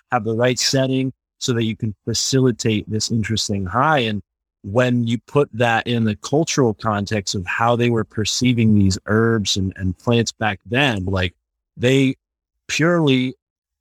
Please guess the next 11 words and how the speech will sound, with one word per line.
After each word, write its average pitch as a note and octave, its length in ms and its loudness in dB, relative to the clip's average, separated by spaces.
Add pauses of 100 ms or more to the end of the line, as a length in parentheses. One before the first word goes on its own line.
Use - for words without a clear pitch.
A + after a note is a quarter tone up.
(120)
truly D3 800 2
thought C#3 420 0
that G#2+ 260 -4
these C3 240 2
plants B2+ 340 -2
were A2+ 100 -6
given A2 300 -2
to A2+ 140 -4
them G#2 240 -2
by A2 260 2
God G2+ 320 2